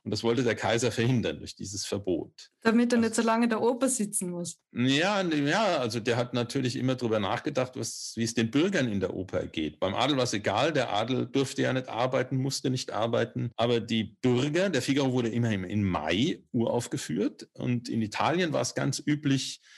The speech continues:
Speaker 1: in der warmen Jahreszeit die Opern kurz zu halten. Der Burgersmann musste mit der Sonne morgens aufstehen. Ähm, das heißt, die mussten dann ihren Geschäften schon nachgehen. Die Anwälte, die Kaufleute,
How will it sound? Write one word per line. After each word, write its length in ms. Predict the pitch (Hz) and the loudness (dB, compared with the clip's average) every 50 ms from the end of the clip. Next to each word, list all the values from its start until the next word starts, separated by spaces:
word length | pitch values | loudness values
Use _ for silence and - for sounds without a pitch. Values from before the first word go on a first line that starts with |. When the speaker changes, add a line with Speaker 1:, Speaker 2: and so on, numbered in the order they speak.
| - - _ - | -20 -20 _ -4
Speaker 1:
in 120 | - 117 | -2 0
der 120 | 110 107 98 | 2 2 2
warmen 360 | 104 117 131 143 147 139 127 | 2 2 2 2 2 2 2
Jahreszeit 580 | 110 107 107 120 123 117 - - - 117 117 | 2 2 2 0 0 -2 -2 -2 -2 -2 -2
die 60 | 120 - | -2 -4
Opern 260 | - 110 - 113 110 | -4 -2 -2 -2 -2
kurz 320 | - - 117 113 - - - | 0 0 0 0 -2 -6 -4
zu 180 | - 85 - | -6 -6 -4
halten. 360 | - - - _ - - - - | -6 -8 -10 _ -18 -16 -8 -4
Der 80 | 101 98 | -4 0
Burgersmann 640 | 101 139 156 156 170 151 - - 139 139 143 143 139 | 2 2 2 2 2 0 0 0 0 0 2 2 2
musste 260 | 135 127 - - 123 | 0 0 0 0 0
mit 160 | 117 117 113 | 0 2 2
der 80 | 104 98 | 0 0
Sonne 240 | - 107 113 127 | 0 0 0 0
morgens 320 | 117 101 87 90 95 98 - | 0 0 0 0 -2 -4 -4
aufstehen. 720 | - 90 95 110 - - - 143 160 185 214 262 262 - _ _ - | -2 -2 -2 -2 -4 -4 -2 -2 0 2 0 0 -2 -6 _ _ -6
Ähm, 320 | 113 113 110 117 - - _ - - | -4 -4 -4 -6 -8 -12 _ -18 -12
das 200 | - - - - | -8 -6 -4 -2
heißt, 260 | 135 143 143 - - | -2 -2 -2 -2 -2
die 60 | 135 | 0
mussten 340 | 131 127 131 127 - - 131 | 0 0 0 -2 -2 -4 -2
dann 160 | 131 127 139 | 0 0 0
ihren 220 | 165 156 143 147 147 | 0 0 0 0 0
Geschäften 460 | 147 139 - - 90 - - 139 123 | -2 -2 -2 -4 -4 -4 -6 -6 -4
schon 120 | - 156 | -2 -2
nachgehen. 400 | 170 226 262 - - 143 117 107 | -2 -2 -4 -4 -4 -4 -2 -2
Die 140 | 92 98 - | -2 -2 0
Anwälte, 560 | 104 110 123 123 107 104 101 98 92 - 101 | 0 2 2 2 2 2 2 2 0 -2 -4
die 100 | 87 - | -8 -6
Kaufleute, 960 | - - 104 107 110 95 - - 98 92 90 92 92 90 - 95 90 87 87 | -6 -4 -4 -2 -2 -4 -4 -2 -2 0 0 0 0 -2 -2 -2 -2 -2 -4